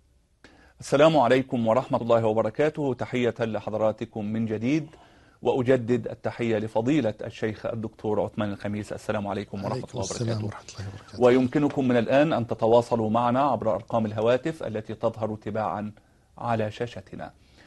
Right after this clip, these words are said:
Speaker 1: يعني كما قلتم سابقا شيخي، وهذا ما كنا نتحدث فيه أثناء الفاصل، إن أبا بكر رضي الله عنه ظلم،
Speaker 2: نعم.
Speaker 1: كذلك سيدنا عثمان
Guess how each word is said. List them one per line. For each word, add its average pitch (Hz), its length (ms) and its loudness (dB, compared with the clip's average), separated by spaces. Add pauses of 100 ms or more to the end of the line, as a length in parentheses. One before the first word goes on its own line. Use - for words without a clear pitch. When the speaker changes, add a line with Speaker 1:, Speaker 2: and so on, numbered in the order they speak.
(300)
Speaker 1:
يعني 110 300 2
كما 156 260 4
قلتم 117 420 -2
سابقا 98 480 -6
شيخي، - 360 -14 (480)
وهذا 113 300 0
ما 110 100 2
كنا 110 240 0
نتحدث 107 580 -4
فيه 107 420 -8 (400)
أثناء - 340 0
الفاصل، 107 460 -2 (640)
إن 117 120 4
أبا 120 260 8
بكر 120 380 4
رضي 113 240 2
الله 113 340 2
عنه 113 440 0 (280)
ظلم، 107 260 2 (400)
Speaker 2:
نعم. 110 120 -18 (480)
Speaker 1:
كذلك 120 600 4 (440)
سيدنا 113 440 4
عثمان 92 400 -14